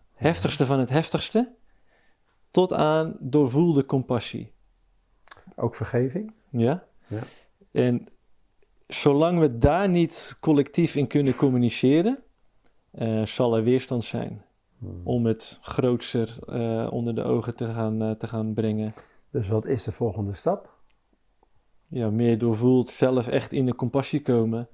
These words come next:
Speaker 2: Mhm.
Speaker 1: en het dan over communiceren.
Speaker 2: En het dus in het licht brengen.
Speaker 1: Ja.
Speaker 2: Ja.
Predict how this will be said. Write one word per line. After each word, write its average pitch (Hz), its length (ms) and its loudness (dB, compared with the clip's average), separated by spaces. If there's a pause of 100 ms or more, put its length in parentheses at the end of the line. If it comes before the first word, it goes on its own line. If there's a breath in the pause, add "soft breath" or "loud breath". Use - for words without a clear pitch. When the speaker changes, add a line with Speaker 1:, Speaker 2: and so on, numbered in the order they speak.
Speaker 2:
Mhm. 101 340 -10 (200)
Speaker 1:
en 120 200 2
het 113 220 0
dan 127 200 2
over 113 220 0
communiceren. 117 840 -4 (500)
Speaker 2:
En 107 160 -4
het 92 140 -8
dus - 400 -6 (500)
in 104 140 -2
het 95 100 -4
licht 101 220 -4
brengen. 90 360 -10 (120)
Speaker 1:
Ja. 117 360 0 (320)
Speaker 2:
Ja. 85 160 -10